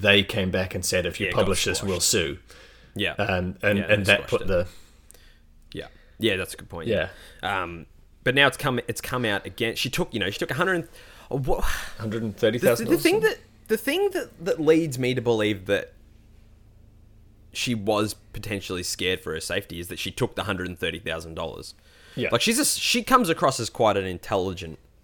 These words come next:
Speaker 2: you know, woman, right?
Speaker 1: Mm.
Speaker 2: She's not a, she's not a nuffy. And surely you would know, leading up to this, this guy is about to become, or he's leading, you know,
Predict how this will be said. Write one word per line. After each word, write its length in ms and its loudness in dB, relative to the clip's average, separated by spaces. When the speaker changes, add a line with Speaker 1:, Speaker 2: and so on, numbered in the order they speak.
Speaker 2:
you 120 -10
know, 280 -8
woman, 400 -2
right? 280 0
Speaker 1:
Mm. 80 0
Speaker 2:
She's 160 -4
not 140 4
a, 120 -2
she's 140 -8
not 180 0
a 40 -8
nuffy. 380 -6
And 480 4
surely 540 6
you 160 2
would 180 2
know, 540 0
leading 400 4
up 240 -2
to 140 -8
this, 340 -6
this 300 -6
guy 520 4
is 140 -10
about 180 -4
to 60 -14
become, 320 -8
or 240 -2
he's 160 -8
leading, 220 -8
you 100 -12
know, 120 -12